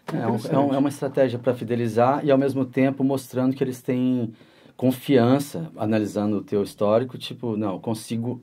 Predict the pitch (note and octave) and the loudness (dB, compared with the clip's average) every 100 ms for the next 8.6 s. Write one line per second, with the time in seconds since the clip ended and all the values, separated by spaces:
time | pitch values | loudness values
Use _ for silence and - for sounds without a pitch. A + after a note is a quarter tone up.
0 | - G2+ G#2 - _ _ - G2 A2 B2 | -10 -8 -8 -10 _ _ -8 -4 0 0
1 | A#2 A2+ G#2+ A2+ B2+ C#3+ D3+ - A2+ A2+ | 0 2 2 2 -2 -6 -6 -2 2 2
2 | G2 F2 D#2+ D#2 - - - G#2 - G2+ | -2 -10 -12 -14 -18 -20 -16 -14 -12 -6
3 | G#2+ G#2 A2 A2+ A#2 A2+ A#2 A2 A2+ A2+ | -4 -2 -2 -2 2 2 2 0 0 -2
4 | A2 A2 - A#2 A2+ A2+ G#2+ G#2+ G#2 G#2+ | -4 -4 -2 -2 -2 -2 -2 -2 -2 -4
5 | G#2 G2+ G2+ G2 - G2 - B2 A#2+ A2+ | -6 -4 -4 -6 -8 -12 -10 -10 -10 -10
6 | B2 A#2+ - - A#2 A2 A2+ A#2 - D3+ | -12 -12 -16 -16 -12 -6 -6 -6 -4 -4
7 | D3 A#2 A2 G2+ F#2 F2+ F2 E2 G2+ G#2 | -2 -2 -2 -2 -4 -4 -6 -6 -6 -4
8 | A2 G#2+ A#2 A2+ - - | -4 -2 -2 -4 -6 -10